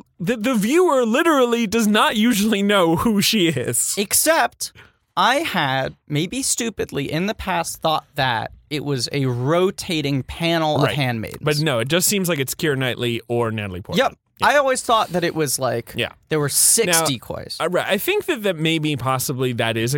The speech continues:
Speaker 1: the case, but Lucas just kept it simple in this movie. But I'm not I
Speaker 2: Sure.
Speaker 1: but,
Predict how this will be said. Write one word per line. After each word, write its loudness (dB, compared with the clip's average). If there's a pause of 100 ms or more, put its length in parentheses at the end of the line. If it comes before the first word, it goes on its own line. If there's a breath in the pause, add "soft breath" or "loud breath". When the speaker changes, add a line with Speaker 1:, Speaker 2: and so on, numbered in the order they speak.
Speaker 1:
the -4
case, -2
but -4
Lucas -4
just -8
kept -6
it -14
simple -4
in -6
this -4
movie. -2
But -2
I'm 0
not 0 (160)
I 0
Speaker 2:
Sure. -2 (100)
Speaker 1:
but, -2